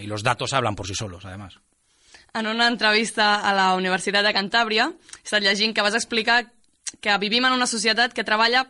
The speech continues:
Speaker 2: per viure, en la que treballar per viure està ben vist,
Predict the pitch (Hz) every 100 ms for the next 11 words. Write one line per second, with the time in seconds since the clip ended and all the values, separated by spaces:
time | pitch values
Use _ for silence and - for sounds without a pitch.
0 | - 202 196 240 262 247 - _ _ _
1 | 202 202 190 196 196 208 214 214 - 226
2 | 208 262 233 190 175 - 208 202 208 226
3 | 285